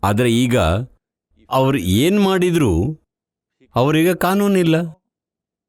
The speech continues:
ಕಾನೂನಿದೆ, ಆದ್ರೆ ಅದು ತುಂಬಾ ನಿಧಾನ, ನಿಮ್ಮನ್ನ ಸದಾ ಪರಿಹಾಸ್ಯ ಮಾಡ್ತಿರೋ ಅಷ್ಟು. ಹಾಗಾಗಿ ಇವನ್ನ ಇತ್ಯರ್ಥ ಮಾಡ್ಬೇಕು.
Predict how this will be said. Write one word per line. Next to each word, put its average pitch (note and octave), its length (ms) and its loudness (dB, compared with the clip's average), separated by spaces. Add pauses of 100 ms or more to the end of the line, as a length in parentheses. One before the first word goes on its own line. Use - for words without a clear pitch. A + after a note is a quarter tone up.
(280)
ಕಾನೂನಿದೆ, E3+ 920 0
ಆದ್ರೆ C#3+ 280 0
ಅದು F3 120 0
ತುಂಬಾ C3 340 0
ನಿಧಾನ, D3+ 380 0 (300)
ನಿಮ್ಮನ್ನ D#3 360 0
ಸದಾ B2+ 300 0
ಪರಿಹಾಸ್ಯ C3+ 580 -2
ಮಾಡ್ತಿರೋ C3 520 0
ಅಷ್ಟು. G#2 280 -6 (960)
ಹಾಗಾಗಿ E3+ 760 0 (480)
ಇವನ್ನ F3+ 400 0 (520)
ಇತ್ಯರ್ಥ D3 500 -2
ಮಾಡ್ಬೇಕು. F2 520 -2